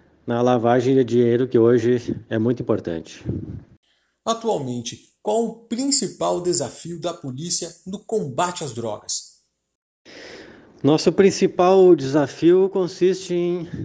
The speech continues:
Speaker 1: eh, remeter ao Poder Judiciário procedimentos policiais que sejam capazes, eh, de realmente redundar em uma condenação,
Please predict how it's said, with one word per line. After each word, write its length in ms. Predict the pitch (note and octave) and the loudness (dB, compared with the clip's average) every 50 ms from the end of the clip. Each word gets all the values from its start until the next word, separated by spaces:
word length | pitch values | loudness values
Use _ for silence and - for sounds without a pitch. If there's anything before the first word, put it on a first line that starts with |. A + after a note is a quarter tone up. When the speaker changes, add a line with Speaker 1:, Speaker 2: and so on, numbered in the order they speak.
| - - - | -12 -14 -12
Speaker 1:
eh, 720 | - C3 C3 C3 C3+ C3+ C3+ C3+ C3 C3 B2+ B2+ B2+ B2+ - - - _ _ _ _ _ _ _ _ _ - | -8 -6 -4 -2 -2 -2 -2 -2 -2 -4 -4 -6 -8 -12 -16 -20 -20 _ _ _ _ _ _ _ _ _ -2
remeter 520 | - D3 E3+ F3+ E3+ D#3+ E3+ - E3 F3+ | 0 2 4 4 4 2 4 2 2 2
ao 60 | F#3 | 2
Poder 320 | D#3+ - D3 B2+ C3+ C#3+ C3 | 2 2 4 6 6 6 4
Judiciário 640 | B2 C3 B2 C3 - B2+ B2+ C3 C#3+ D#3+ D#3 - - - - - - - - - - _ _ _ _ - - _ _ _ | 2 0 -4 -4 -4 -2 0 0 0 -2 -2 -4 -8 -10 -12 -12 -14 -16 -20 -20 -20 _ _ _ _ -20 -20 _ _ _
procedimentos 720 | - A#2 G#2+ - A#2+ A2+ G#2+ A2 A2 A#2 B2+ C#3+ D3+ - - | -6 -6 -2 0 0 2 2 2 4 4 4 4 2 0 0
policiais 720 | - B2 A2 A2 G#2+ - - A2+ A2 A2+ B2 B2+ B2 - | 2 2 4 4 4 4 4 4 4 2 0 0 -2 -4
que 80 | B2+ | -6
sejam 360 | A#2 - - A#2+ A#2+ A#2 A#2+ A2+ | -4 -2 0 0 0 0 -2 -2
capazes, 920 | A#2 B2 A#2 A#2 - - A2+ A#2 C3 C3+ B2+ B2+ A#2 - - - - - _ _ _ _ _ _ _ _ _ _ _ _ _ | -2 -2 -2 -2 0 0 2 2 2 2 0 -2 -4 -6 -8 -14 -16 -20 _ _ _ _ _ _ _ _ _ _ _ _ _
eh, 380 | G#2 G#2 G2+ G#2 G#2+ G#2+ G#2 G#2 | -8 -6 -2 0 0 0 0 2
de 160 | G2+ A2 A2+ | 2 2 2
realmente 1000 | G#2+ G#2+ B2+ C#3 D3 C#3+ C3 B2 A#2+ B2 C3+ C3+ B2+ - - B2+ B2+ B2+ B2+ B2+ A#2+ | 4 4 4 4 4 4 2 2 2 2 0 0 -2 -4 -2 0 2 4 4 4 4
redundar 580 | G#2+ A#2+ C3+ B2+ C3+ C#3 B2 A#2+ A#2+ B2 B2+ | 4 2 2 4 4 2 2 4 2 4 4
em 80 | B2 B2 | 4 2
uma 300 | B2+ C3 C3+ C3 A#2 G#2+ - - - | 2 2 2 0 0 -2 -6 -8 -6
condenação, 920 | A#2+ A#2+ A#2+ B2 B2 A#2+ A#2+ A#2 A2 - - - A#2+ A#2 B2 C3 B2+ | -4 -2 0 0 0 0 0 -2 -4 -6 -4 -2 -2 0 0 -2 -4